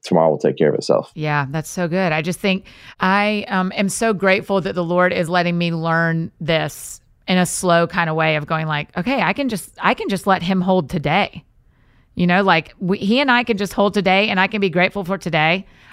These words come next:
Speaker 2: I really like the idea of do, of journaling something at night, Dan. So I think I'm gonna hold on to that. 'Cause I usually journal in the mornings, but I love the idea of, like,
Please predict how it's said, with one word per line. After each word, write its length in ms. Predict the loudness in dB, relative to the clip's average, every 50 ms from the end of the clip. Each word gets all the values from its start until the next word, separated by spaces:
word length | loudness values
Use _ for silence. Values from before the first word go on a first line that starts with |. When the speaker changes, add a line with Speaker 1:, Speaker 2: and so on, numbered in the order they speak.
| -10 -6
Speaker 2:
I 80 | -6
really 280 | -2 2 4 4 6 6
like 160 | 4 4 2
the 80 | 2 0
idea 240 | 0 2 2 0 0
of 60 | 0
do, 100 | 0 -2
of 200 | 0 0 -2 0
journaling 420 | 2 2 2 2 2 2 2 0 -2
something 380 | 0 0 -2 0 0 -4 -4
at 80 | -2 -2
night, 280 | 0 0 0 0 -2
Dan. 280 | -6 -6 -6 -4 -6 -6
So 80 | -6 -4
I 60 | -4
think 120 | -2 -2
I'm 80 | -2 0
gonna 160 | 0 0 0
hold 140 | 0 0 0
on 140 | 0 0 -2
to 60 | -2
that. 240 | -2 -2 -2 -4 -6 _ _ _ _ _ _ _ -6 0
'Cause 100 | 2 4
I 60 | 4
usually 340 | 4 4 2 0 2 2 2
journal 280 | 4 4 4 4 4 2
in 80 | 2
the 60 | 2 0
mornings, 440 | 2 2 2 2 2 -2 -6 -8
but 200 | -2 -2 -2 0 0
I 100 | 0 0
love 280 | 2 4 4 4 4 4
the 100 | 2 2
idea 220 | 2 2 2 2
of, 80 | 2 2
like, 220 | 0 -2 -2 -4